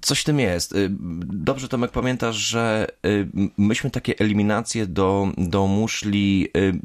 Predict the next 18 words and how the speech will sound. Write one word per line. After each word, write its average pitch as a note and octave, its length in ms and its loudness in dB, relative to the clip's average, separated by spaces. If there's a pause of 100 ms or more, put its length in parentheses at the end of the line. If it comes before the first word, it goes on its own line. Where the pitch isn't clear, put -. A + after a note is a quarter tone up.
już A2 160 0
kiedyś A#2 220 -2
przeprowadzali F#2 920 -2
i F#2 500 2
takie G2 180 -4
koncerty G2+ 500 -2
odbywały F#2+ 540 -2
się F#2+ 400 0
czy - 120 -12
to G2 100 -4
w - 60 -12
klubie F2+ 240 0
Estrada, F#2+ 580 0 (300)
czy G2 120 -4
to F#2+ 100 0
w - 60 -4
Parku F#2 300 -2
Witosa, F#2 640 0